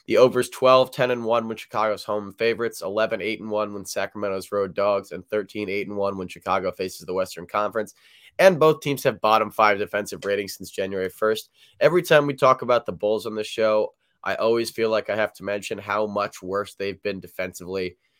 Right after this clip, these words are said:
since they lost Lonzo Ball and Alex Caruso.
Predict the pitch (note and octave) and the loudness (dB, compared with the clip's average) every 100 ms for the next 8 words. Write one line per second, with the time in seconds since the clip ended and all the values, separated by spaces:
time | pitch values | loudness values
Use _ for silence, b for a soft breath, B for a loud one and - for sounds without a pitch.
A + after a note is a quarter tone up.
0 | _ - - A#2 - A2 G#2+ G#2 G#2 G2+ | _ -8 -4 -4 -2 0 0 2 0 0
1 | - G2 G2+ F#2+ F#2+ E2 G2 F#2+ F#2+ - | -4 -2 -2 -2 -6 -2 0 2 0 -4
2 | _ - G#2 G#2 G2+ G2+ G2+ - - G2 | _ -10 -4 -2 0 0 0 -4 -8 -6
3 | G2 G2 - F2+ F2 | -6 -8 -6 -6 -6